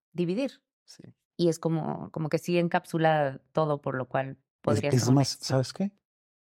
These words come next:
Speaker 3: Yo tengo por ahí, vamos, vamos a hacer un, un mini workbook para la
Speaker 1: Órale.
Speaker 3: gente de nuestra comunidad, de la membresía,
Speaker 1: Ah, está padrísimo.
Speaker 3: sobre el método de toma de decisiones, que ahí lo
Speaker 1: Me
Speaker 3: tengo, y
Speaker 1: encanta.
Speaker 3: lo mandamos.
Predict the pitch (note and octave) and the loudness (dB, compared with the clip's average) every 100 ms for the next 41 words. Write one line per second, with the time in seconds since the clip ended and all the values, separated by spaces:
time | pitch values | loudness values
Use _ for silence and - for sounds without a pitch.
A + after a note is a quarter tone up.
0 | _ _ A2+ G2+ G2+ A#2 A2+ A#2 A#2+ G#2 | _ _ -4 0 0 0 2 0 0 -2
1 | D#2+ E2 - G2 F#2+ G#2+ - G#2+ G#2 - | -2 -6 -4 0 0 0 0 0 0 -4
2 | - F#2 G2 G2+ G#2 _ _ _ _ G#2 | -4 0 0 0 -2 _ _ _ _ 0
3 | G2 G2+ G#2+ F#2 E2+ G2+ G2+ G#2 F3+ - | 2 4 4 2 4 4 4 0 -6 -6
4 | _ _ _ - F3 - G2 G2 F#2+ G#2+ | _ _ _ -2 2 4 4 2 0 2
5 | A2 G#2+ F#2+ F#2 E2+ F2 E2+ F2 G2 - | 2 2 0 -4 -4 -4 -2 -2 -4 -4
6 | G2 F2+ E2+ E2+ G2 F2+ F#3+ F3+ - F#3 | -4 -2 -4 -6 -4 0 0 -2 -4 -4
7 | F3+ D#3+ D#3 C#3 _ _ - G2+ F#2 F2+ | -4 -4 -10 -14 _ _ -4 0 0 2
8 | F#2 F#2+ G#2 G#2 F#2+ F#2 F#2+ G2 F2+ D#2 | 0 2 4 4 2 0 2 0 -2 -6
9 | F#2+ F2 - E2+ E2 E2+ - E3+ E3 D#3+ | -6 -6 -4 -6 -6 -6 -6 -4 -6 -4
10 | F#2 F2+ F2 F3 F3 - | -2 -2 -2 -2 -4 -10